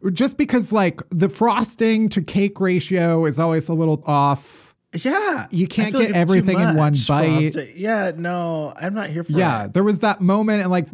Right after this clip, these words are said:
Speaker 1: twenty twelve where, like, Pinterest first came on to the scene and everyone was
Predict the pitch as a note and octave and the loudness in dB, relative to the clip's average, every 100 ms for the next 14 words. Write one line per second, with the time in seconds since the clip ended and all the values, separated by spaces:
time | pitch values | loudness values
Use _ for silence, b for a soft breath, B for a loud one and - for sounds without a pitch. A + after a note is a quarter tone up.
0 | - - - F#3+ F#3+ - F3 E3 E3 E3 | -16 -14 -4 -2 -2 -4 -2 0 2 0
1 | E3 C#3+ - E3+ E3 D#3 D3 C#3+ C#3 D#3 | -2 -4 -6 -2 0 2 2 0 -2 -4
2 | C3 - F#3 F3+ F3+ E3 - E3+ E3 - | -4 -4 -2 -2 0 -2 -2 -2 -2 -2
3 | - E3 E3 D#3+ D#3 D#3 D3 F3 D#3+ D3 | -4 -2 0 0 0 0 0 0 -2 -2
4 | - F3+ D#3+ D#3 C#3+ C#3+ D#3+ E3 D3 C#3 | 0 0 2 0 -2 -2 -2 0 -2 -4